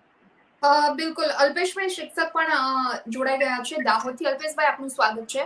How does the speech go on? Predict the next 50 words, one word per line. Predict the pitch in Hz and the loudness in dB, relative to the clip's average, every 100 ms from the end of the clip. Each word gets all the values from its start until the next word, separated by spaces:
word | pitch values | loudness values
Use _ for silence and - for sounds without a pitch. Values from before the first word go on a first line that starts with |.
| - _ - - _ _ _ _ | -8 _ -20 -20 _ _ _ _
અ, | 277 294 302 | 4 4 4
ખાસ | - 294 320 - | 0 0 0 0
કરી | 330 349 285 | -2 -2 -2
મધ્યાહન | 254 226 269 269 311 | -4 0 0 0 -4
ભોજન | 240 254 254 277 | -6 -4 -4 -4
યોજના | 247 233 226 214 180 | -2 -2 -2 -4 -4
જે | 220 254 | -6 -6
ઘણા | 247 311 277 | 0 2 4
વર્ષોથી | 262 254 285 285 | 2 -2 -8 -8
જે | 226 247 | -6 -4
રીતે | 247 269 | -4 -4
શાળામાં | 262 240 233 240 233 | -2 0 0 0 -2
ચાલી | 233 220 | -2 -4
રહી | 208 - | -6 -8
છે, | - 359 | -6 2
આપની | 285 285 339 349 | 4 4 2 0
શાળામાં | 294 285 285 285 | 4 4 4 0
પણ | 277 | -2
આ | 262 | -4
યોજના | 240 226 226 247 269 277 - - _ - | -4 -8 -8 -4 -4 -6 -14 -20 _ 0
ચાલતી | 269 269 302 | 0 0 -4
જ | 240 220 | -10 -10
હશે. | 226 330 370 _ _ 247 | -8 -8 -10 _ _ 4
બાળકોને | 302 339 370 381 | 4 4 0 -6
કેવું | - 330 349 214 | -8 -10 -10 -8
ભોજન | 226 226 285 240 | -8 -6 -6 -6
મળે | 226 226 | -6 -6
છે, | 320 | -8
તેનાથી | 330 320 339 359 | -6 -4 -2 2
બાળકોને | 285 269 320 320 | 4 4 0 -6
શું | 311 311 | -6 -6
ફાયદો | 294 240 226 220 | 0 0 0 -6
થાય | 214 - - | -8 -10 -10
છે? | - | -12
સરકાર | - 247 247 285 | -6 -6 -2 -2
તરફથી | 302 311 311 | -2 -6 -6
જે | 302 302 | -8 -8
નિર્ણય | 262 247 277 | -6 -4 -4
લેવામાં | 233 220 277 277 | -2 0 2 2
આવ્યો | 240 269 | 2 0
છે | 269 | -6
તેનો | - 277 277 | -10 -12 -10
વિરોધ | 220 254 277 | -4 -2 0
તો | 320 | -2
કરવામાં | 311 277 269 262 233 | 0 2 2 2 -2
આવી | 247 | -4
રહ્યો | 247 | -6
છે, | 269 370 | -6 -6
પરંતુ | 370 339 370 | -6 -4 -4
હાલ | 233 233 294 381 | 2 6 6 4